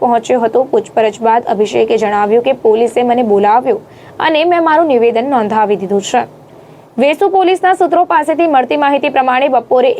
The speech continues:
એક વાગ્યાની આસપાસ અભિષેક વેસુ પોલીસ સ્ટેશને પહોંચ્યો હતો. પાંચ કલાકથી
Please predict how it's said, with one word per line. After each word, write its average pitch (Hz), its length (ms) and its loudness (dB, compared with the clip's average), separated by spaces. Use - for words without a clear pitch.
એક 277 160 -4
વાગ્યાની 247 400 0
આસપાસ 240 460 -2
અભિષેક 233 520 0
વેસુ 220 320 0
પોલીસ 226 180 0
સ્ટેશને 220 460 -2
પહોંચ્યો 202 460 -2
હતો. 214 200 0
પાંચ 262 360 -4
કલાકથી 240 680 -2